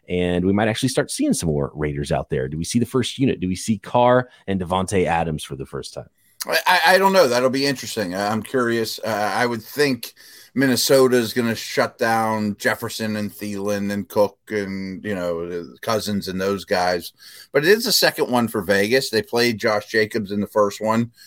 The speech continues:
Speaker 2: Maybe you get Carr out there, a series with Adams, you know, kinda like Wilson, you know, some newness there. Go, you know, go play a series. If it's three and out, maybe you throw it back out for another one. Um,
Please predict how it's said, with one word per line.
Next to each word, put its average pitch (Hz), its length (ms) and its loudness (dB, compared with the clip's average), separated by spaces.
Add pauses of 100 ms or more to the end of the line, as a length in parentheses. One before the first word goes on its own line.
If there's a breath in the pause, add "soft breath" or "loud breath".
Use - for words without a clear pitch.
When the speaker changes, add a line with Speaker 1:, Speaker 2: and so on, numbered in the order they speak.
(220 loud breath)
Speaker 2:
Maybe 127 220 2
you 120 80 -2
get 123 200 -2
Carr 120 320 4
out 117 180 0
there, 117 260 2
a 113 60 4
series 110 680 0
with 95 160 -2
Adams, - 500 -4
you 104 80 -2
know, 101 160 0
kinda 110 360 -4
like 101 260 -2
Wilson, 101 500 -2
you 95 60 -4
know, 90 60 -4
some 98 260 -2
newness 104 420 0
there. 104 440 4 (400 soft breath)
Go, 139 180 6 (140)
you 131 120 2
know, 101 240 2 (240)
go 131 140 6
play 127 240 2
a 110 60 2
series. 117 520 4
If 104 100 -2
it's - 160 -10
three 110 240 0
and 104 100 0
out, 101 260 0
maybe 98 240 -2
you 95 100 -4
throw 107 240 2
it 98 80 0
back 98 260 -2
out 92 300 -2
for 92 140 -6
another 90 260 -4
one. 87 340 -6 (460 loud breath)
Um, 98 480 0